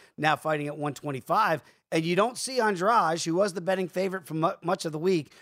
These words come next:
uh, get destroyed like she did in that manner with Blanchfield getting that second round stoppage. And now it looks like young twenty-three-year-old Erin Blanchfield might be in line for the winner of Alexa Grasso against Valentina Shevchenko. That place will take,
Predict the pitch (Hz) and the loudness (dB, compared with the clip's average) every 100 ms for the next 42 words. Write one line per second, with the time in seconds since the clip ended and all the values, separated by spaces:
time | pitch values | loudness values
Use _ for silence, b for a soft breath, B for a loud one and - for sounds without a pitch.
0 | B - 147 147 147 180 170 - - 233 | B 0 0 0 -2 -4 -4 -8 0 2
1 | 269 156 - 160 156 143 151 147 147 151 | 2 0 -2 -6 -4 -2 0 0 0 -2
2 | 151 143 147 - 151 151 - 139 113 156 | -2 -2 -4 -2 -4 -4 -4 -4 -2 -2
3 | 160 147 - 170 151 147 139 110 - 214 | 0 -4 -2 -4 -2 -2 -2 -4 -2 0
4 | 240 156 143 B B B - 180 170 160 | 0 -2 -6 B B B 2 2 2 2
5 | 208 262 247 226 165 160 254 - 170 156 | 4 4 2 -2 -4 2 2 2 -2 0
6 | 147 - b 143 123 180 226 262 240 - | -2 -8 b -16 0 2 2 0 -8 -8
7 | 262 254 202 240 233 226 214 208 202 175 | -6 -6 -6 -6 0 2 2 0 -2 -2
8 | 208 247 - 180 165 B B - 151 180 | -4 -6 -4 -2 -2 B B -6 0 2
9 | 262 - 247 208 214 247 208 208 220 180 | 0 -4 -12 -8 -4 -2 2 4 4 2
10 | 175 160 220 196 160 143 180 - 143 165 | -2 -2 0 4 2 2 0 -2 -4 0
11 | 185 - 165 147 B B - 160 165 123 | 0 0 0 0 B B -6 -2 -2 0
12 | 165 165 156 156 139 143 110 - 208 196 | 2 2 0 -4 -4 -6 -2 -2 0 -2
13 | 139 113 175 226 214 170 160 - 143 | -2 0 0 0 -4 -4 -6 -4 -4